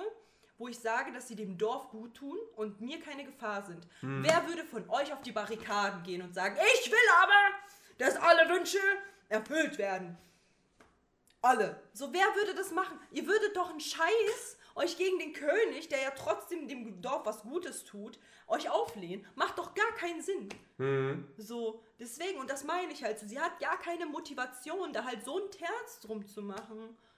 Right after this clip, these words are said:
Speaker 1: Und deswegen ver-, verstehe ich halt diesen ganzen Plot nicht, weil der passt irgendwie nicht. Es passt einfach nicht. Es macht keinen Sinn, dass sie halt so ein Terz macht. Es macht keinen Sinn, dass sie sich halt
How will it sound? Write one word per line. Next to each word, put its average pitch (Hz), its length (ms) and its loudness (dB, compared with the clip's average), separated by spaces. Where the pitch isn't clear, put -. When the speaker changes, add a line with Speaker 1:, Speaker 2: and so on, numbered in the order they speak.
Speaker 1:
Und 233 160 -8
deswegen 330 340 -8
ver-, 320 360 -10
verstehe 311 320 -10
ich 330 100 -10
halt 320 140 -10
diesen 285 180 -16
ganzen 294 320 -10
Plot 403 320 -8
nicht, 226 180 -12
weil 226 120 -2
der 233 80 -8
passt 330 460 -8
irgendwie 202 520 -10
nicht. 175 220 -12
Es 220 140 -16
passt - 420 -10
einfach 170 480 -12
nicht. - 180 -18
Es 208 140 -12
macht 285 320 -4
keinen 285 240 -12
Sinn, 277 180 -10
dass 262 180 -8
sie 247 120 -10
halt 220 180 -4
so 220 100 -8
ein 208 120 -8
Terz 277 360 -4
macht. 285 240 -14
Es 202 160 -16
macht 226 340 -8
keinen 302 240 -10
Sinn, 247 200 -12
dass 233 200 -10
sie 240 120 -12
sich 233 200 -14
halt 220 220 -6